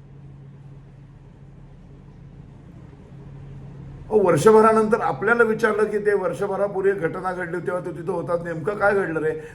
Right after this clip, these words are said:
तर तेव्हा वर-, नुकती घडलेली असते तेव्हा जे आपण सांगतो ना त्या घटनेचा दृष्टांत आपल्याला जे काही दिसलं ते, ते वर्षभरानंतर सांगताना आपल्यामध्ये बदल होतो.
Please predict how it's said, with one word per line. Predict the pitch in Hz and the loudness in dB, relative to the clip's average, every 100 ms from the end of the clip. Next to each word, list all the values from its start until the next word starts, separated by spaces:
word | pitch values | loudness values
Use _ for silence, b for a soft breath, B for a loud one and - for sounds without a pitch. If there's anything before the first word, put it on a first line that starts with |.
| - | -8
तर | |
तेव्हा | 156 165 156 202 | -4 -2 0 2
वर-, | 208 147 139 110 107 | 2 0 -2 -10 -6
नुकती | 143 139 | -6 -6
घडलेली | 220 165 139 160 190 | 0 2 4 2 4
असते | 196 - 196 | 4 4 0
तेव्हा | 185 156 180 | 2 0 4
जे | 185 | 4
आपण | 180 180 | 4 0
सांगतो | 170 160 156 147 | -4 -4 -4 -4
ना | 139 147 B B | -6 -8 B B
त्या | 156 156 143 127 117 107 104 - - | -2 0 2 0 0 -2 -6 -14 -8
घटनेचा | 107 131 139 143 135 143 139 123 107 B B B B | -4 0 2 2 0 0 0 -2 -4 B B B B
दृष्टांत | - 123 117 135 143 139 | -6 -6 -2 0 2 2
आपल्याला | 135 123 135 143 | 2 2 4 6
जे | 135 | 6
काही | 131 135 | 4 2
दिसलं | 127 - 131 | 2 -2 -2
ते, | 120 104 B B - | 0 -4 B B 2
ते | |
वर्षभरानंतर | 185 165 139 202 196 196 196 202 | 6 6 6 6 6 4 2 2
सांगताना | 156 165 156 185 185 | 2 0 0 0 2
आपल्यामध्ये | 165 190 196 196 196 | 2 4 2 6 6
बदल | 160 139 131 | 6 4 4
होतो. | 107 - | 0 -8